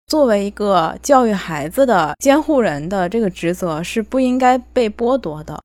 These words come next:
一直到最后，她好像都在说这件事情。就我虽然说身体不能去照顾这个孩子，但是我精神上还是可以给予孩子足够的关注，去教育出来很优秀的孩子的。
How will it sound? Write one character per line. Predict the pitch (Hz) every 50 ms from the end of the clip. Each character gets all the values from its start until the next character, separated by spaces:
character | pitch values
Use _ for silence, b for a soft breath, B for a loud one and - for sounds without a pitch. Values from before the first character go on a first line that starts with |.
| _ _ _ _
一 | - 277
直 | 247 262 262
到 | 285 285 269 247
最 | 240 - - 349
后， | 330 311 - 381 381 320
她 | 269 226 247 247
好 | 247 226 170 170
像 | 180 190 175 175 - - 202 226 220 - -
都 | - 233 240
在 | 240 247 226 214 160 180
说 | - - - 190 202 202
这 | 196 180
件 | 170 151 143 139
事 | - - 160 151
情。 | - - 147 147 - - _ _ -
就 | 240
我 | 226 185
虽 | 175 - 294 311
然 | 302 254 226 220
说 | 226 - 233 226 233 240
身 | - - 294 302 320
体 | 285 - 196 165 156 - -
不 | - 196 196
能 | 185 160 160 160 160
去 | 175 - 226
照 | 208 254 233 226 214
顾 | 196 190
这 | 190 175
个 | 180
孩 | 180 165 165 147 151
子， | 170 190
但 | 226 285 311
是 | 285 294
我 | 262 214 175
精 | 165 - 247 262
神 | 254 233 208 208
上 | 220 208
还 | 208 - 220 -
是 | 208 - 269
可 | - - 214
以 | 202 202
给 | 196 - 214
予 | 240 220
孩 | 175 - - 147 143
子 | 165 190 185
足 | 180 - 170 165
够 | 170 - 214 208
的 | 185 165 147
关 | 143 - 160 170 180 185
注， | 180 180 170 151 165 -
去 | - - 208 196
教 | 180 - 320 311 269
育 | 208
出 | - 190
来 | 165 180
很 | 185 175 147 151
优 | 160 170 190
秀 | - 220
的 | 196 180 170
孩 | 156 139 131 131
子 | 135 - 151 147
的。 | 143 -